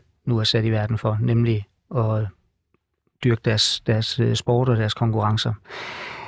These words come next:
Og, øhm, W T A aflyser jo ikke deres turneringer. De bliver flyttet hen og kommer et andet sted. Så, så atleterne her mister ikke muligheden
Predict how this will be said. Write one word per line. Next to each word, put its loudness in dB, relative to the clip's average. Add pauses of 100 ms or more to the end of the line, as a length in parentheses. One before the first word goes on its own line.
Og, 4
øhm, 2
W 2
T 0
A 4
aflyser 2
jo 0
ikke -6
deres -8
turneringer. -2
De -6
bliver 0
flyttet -2
hen 0
og -8
kommer 2
et -2
andet 2
sted. 0
Så, 2
så 0
atleterne 2
her 4
mister 2
ikke 2
muligheden 2